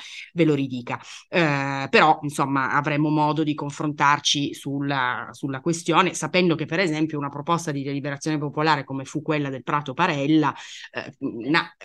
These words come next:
entrò in Consiglio Comunale in un modo, ne uscì in un modo diverso, ma raggiungendo l'obiettivo. E quindi, secondo me, credo che, insomma,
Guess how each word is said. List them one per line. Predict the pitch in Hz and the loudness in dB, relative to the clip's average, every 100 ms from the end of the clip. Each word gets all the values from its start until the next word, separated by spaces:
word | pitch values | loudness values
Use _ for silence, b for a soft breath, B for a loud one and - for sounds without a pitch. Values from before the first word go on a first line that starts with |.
| 117 | -4
entrò | 196 175 170 220 214 | 2 2 4 6 6
in | 185 165 | 6 2
Consiglio | 170 165 185 180 | -2 -4 -2 -2
Comunale | 170 170 180 185 160 | 0 0 2 2 2
in | 170 | 2
un | 214 | 0
modo, | 180 180 190 - | 4 2 2 0
ne | 165 | 0
uscì | 165 156 - 208 | 0 0 0 0
in | 170 | 2
un | 156 | 2
modo | 160 160 | 0 0
diverso, | 220 170 156 156 - 147 143 | 0 0 0 -2 -4 -6 -2
ma | 151 | -2
raggiungendo | 156 143 147 147 143 147 | -2 0 -2 0 -2 -2
l'obiettivo. | 135 135 139 - 185 147 139 - | -4 -8 -6 -2 2 2 -2 -4
E | 180 | -6
quindi, | 170 147 165 | -4 0 2
secondo | 160 139 147 151 160 | 0 -2 -2 0 0
me, | 151 151 | 0 0
credo | 151 151 143 | -2 -2 -2
che, | 147 156 147 | -2 -2 -4
insomma, | - 165 147 139 | -8 -6 0 0